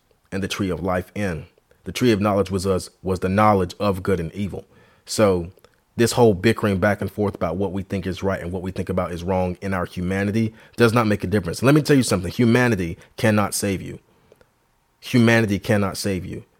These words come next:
right? If humanity could have ever saved itself, if God put half as much faith in humanity as people put in humanity,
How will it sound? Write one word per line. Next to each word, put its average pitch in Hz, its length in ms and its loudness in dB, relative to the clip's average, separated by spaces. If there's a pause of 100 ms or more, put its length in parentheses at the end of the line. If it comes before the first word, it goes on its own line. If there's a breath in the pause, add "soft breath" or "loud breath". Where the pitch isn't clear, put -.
(160)
right? 98 280 -2 (300 soft breath)
If 110 160 -2
humanity 117 720 2 (360)
could 120 200 4
have 104 180 2 (140)
ever 127 240 4
saved 104 380 0
itself, - 520 -6 (360)
if 104 180 0
God 139 280 2
put 123 200 -2
half - 320 0
as 107 160 0
much 104 240 -2
faith 110 280 -4
in 98 120 -4
humanity 98 640 -2 (340 loud breath)
as 107 140 -2
people 123 300 2
put 104 200 -6
in 90 60 -10
humanity, 87 540 -4